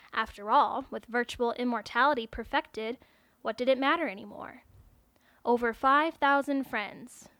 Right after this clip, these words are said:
and the only one at his funeral was the undertaker to lower him into his grave. Three months later,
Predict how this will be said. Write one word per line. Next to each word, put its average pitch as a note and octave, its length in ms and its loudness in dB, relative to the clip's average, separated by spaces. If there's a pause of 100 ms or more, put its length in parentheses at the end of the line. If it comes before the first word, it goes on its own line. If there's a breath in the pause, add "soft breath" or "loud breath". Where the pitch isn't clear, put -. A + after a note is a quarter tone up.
(140)
and A3 160 -10
the A#3 120 -6
only D#4 320 0
one C4 300 0
at A3+ 100 -6
his B3 240 -6
funeral B3 600 -6 (200)
was G#3+ 180 -10
the A#3 200 -12
undertaker C4 800 -6 (200)
to A3 140 -10
lower A3 320 -4
him A3+ 220 -8
into A3 360 -10
his G#3 160 -14
grave. - 400 -14 (1800 soft breath)
Three D4+ 220 0
months D#4+ 320 0
later, C4+ 460 -4